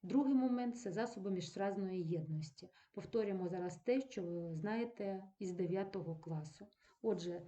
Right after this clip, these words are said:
починаємо з повторів, тому що це найлегше. Тобто, які слова повторюються в складному синтаксичному цілому і служать для того, щоб, е, оформлювати зв'язність цих, е, <clears throat> речень.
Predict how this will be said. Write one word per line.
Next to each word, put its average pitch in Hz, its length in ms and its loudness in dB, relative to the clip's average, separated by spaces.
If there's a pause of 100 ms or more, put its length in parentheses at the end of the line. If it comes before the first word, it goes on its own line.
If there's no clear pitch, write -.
починаємо 233 480 0
з - 80 -12
повторів, 185 560 -2
тому 185 240 -2
що 190 140 -6
це 214 220 -4
найлегше. 180 720 -2 (180)
Тобто, - 260 -2
які 202 220 0
слова 208 320 -4
повторюються 180 760 -2
в - 40 -8
складному 180 440 -2
синтаксичному 185 760 -6
цілому 262 500 2 (200)
і - 60 -10
служать 196 320 -2
для 190 140 0
того, 254 320 2
щоб, 202 240 -6 (240)
е, - 20 -2 (600)
оформлювати 208 680 0
зв'язність 175 840 0 (360)
цих, - 400 -4 (340)
е, 247 260 10
<clears throat> - 100 -10
речень. 185 560 -2